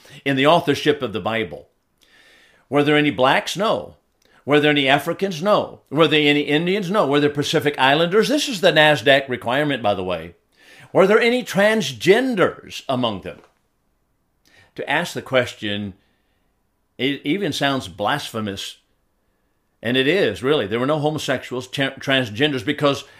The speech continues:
that was told to be, by God, a sin.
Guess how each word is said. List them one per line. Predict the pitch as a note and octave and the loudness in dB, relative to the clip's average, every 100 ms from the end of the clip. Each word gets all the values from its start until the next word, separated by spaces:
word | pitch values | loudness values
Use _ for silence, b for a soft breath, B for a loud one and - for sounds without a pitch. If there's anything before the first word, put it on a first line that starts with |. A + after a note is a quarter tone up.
| B | B
that | B2 A#3 | 0 0
was | D4+ A3+ - _ _ _ _ _ _ _ | 0 -6 -10 _ _ _ _ _ _ _
told | C#3+ D3+ D#3 | 2 4 4
to | C3 | 0
be, | A#2+ B2 A#2 A#2 A#2+ - _ _ _ - | 0 2 2 -2 -4 -10 _ _ _ -4
by | B2 B2+ | 0 2
God, | A#2+ C#3+ A#2 B2 - | 2 2 2 0 -2
a | B2+ | -2
sin. | - G#3+ G#3+ G2 - F#2+ | 0 2 2 2 -4 -18